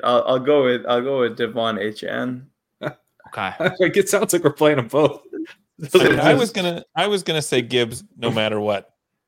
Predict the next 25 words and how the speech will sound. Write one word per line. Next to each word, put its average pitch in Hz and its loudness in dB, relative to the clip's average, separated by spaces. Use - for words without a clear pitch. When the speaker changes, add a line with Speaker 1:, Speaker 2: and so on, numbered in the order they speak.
Speaker 4:
Hassan 104 -2
Speaker 3:
All 139 8
right, 160 6
Speaker 4:
said. - 0
Speaker 3:
Gibbs 143 4
Speaker 2:
Yeah, - 6
Speaker 3:
no 147 6
matter 147 8
Speaker 2:
we, 160 6
Speaker 3:
what. 165 4
Speaker 2:
we, 214 -2
Speaker 3:
Boom. 117 0
Speaker 2:
yeah, 123 0
we 151 2
do. 135 0
That 110 0
Speaker 4:
<laughs> - -
Speaker 2:
was. 101 -6
All 180 -14
right, 90 -10
almost 107 -10
got 92 -8
us 90 -16
regged 90 -14
here. 90 -14